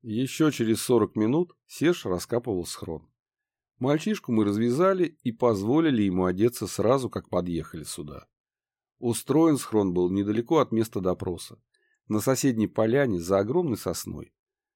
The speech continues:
Грамотно расположен, надо сказать. Здесь был небольшой взгорочек, и почва была песчаная.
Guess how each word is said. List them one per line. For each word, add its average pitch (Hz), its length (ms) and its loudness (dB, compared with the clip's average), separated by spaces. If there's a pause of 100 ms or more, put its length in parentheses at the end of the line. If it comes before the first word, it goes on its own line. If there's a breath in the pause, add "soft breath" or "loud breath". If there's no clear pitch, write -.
(120)
Грамотно 98 580 2
расположен, 82 640 -8
надо - 200 -14
сказать. 78 580 -14 (640)
Здесь 113 400 2
был 95 220 2
небольшой 110 500 0
взгорочек, 131 720 -2 (220)
и 180 100 -4
почва 104 480 0
была 90 340 -2
песчаная. 87 720 -8